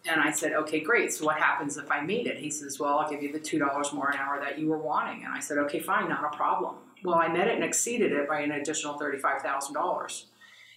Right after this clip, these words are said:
And I had a fight with him to get a dollar an hour more. And to me, that was just,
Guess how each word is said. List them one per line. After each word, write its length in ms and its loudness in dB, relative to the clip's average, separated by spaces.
And 160 2
I 100 0
had 220 2
a 20 -2
fight 420 4
with 160 0
him 260 -2
to 80 -2
get 320 0
a 140 -2
dollar 500 2
an 120 -2
hour 320 -4
more. 420 -12
And 200 0
to 120 0
me, 300 4
that 220 4
was 220 2
just, 360 0